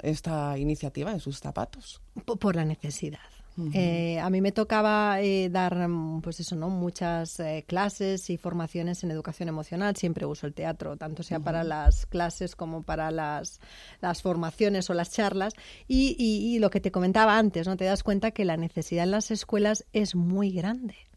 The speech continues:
Speaker 2: Y que el tema del acoso escolar, em, se estaba, mm, se estaba, mm, abordando desde un punto de vista muy, muy poco, a ver, no quiero juzgarlo en el sentido de decir muy poco, ¿no?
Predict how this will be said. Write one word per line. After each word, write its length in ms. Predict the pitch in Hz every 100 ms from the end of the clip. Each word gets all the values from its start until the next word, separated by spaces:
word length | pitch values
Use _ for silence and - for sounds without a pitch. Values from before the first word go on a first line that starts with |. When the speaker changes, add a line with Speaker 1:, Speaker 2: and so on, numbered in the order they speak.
| - - - -
Speaker 2:
Y 140 | - 175
que 240 | - 170
el 120 | 160
tema 300 | 156 196 208
del 180 | 208 208
acoso 400 | 196 190 214 -
escolar, 600 | 208 - 202 208 208 208 -
em, 500 | 190 180 170 170 165
se 160 | 175 -
estaba, 460 | 170 185 196 208
mm, 220 | 202 190 175 -
se 200 | - 190
estaba, 640 | - 160 175 196 208 208
mm, 260 | 208 202 190 -
abordando 800 | 185 185 180 202 233 214 175 208 - - - -
desde 360 | 208 202 180 196
un 160 | 208 220
punto 340 | 226 226 220
de 160 | 220 202
vista 560 | 208 208 - 220 214 -
muy, 560 | - 202 214 226 226 196 - - -
muy 160 | 240 262
poco, 480 | 220 190 - 185 -
a 120 | 185 175
ver, 120 | 185
no 140 | 190
quiero 200 | 190 202 202
juzgarlo 420 | - 190 190 180
en 80 | 180
el 80 | 170
sentido 240 | 180 185
de 40 |
decir 160 | 180 190
muy 160 | 180 175
poco, 400 | 170 165 - 151
¿no? 140 | 196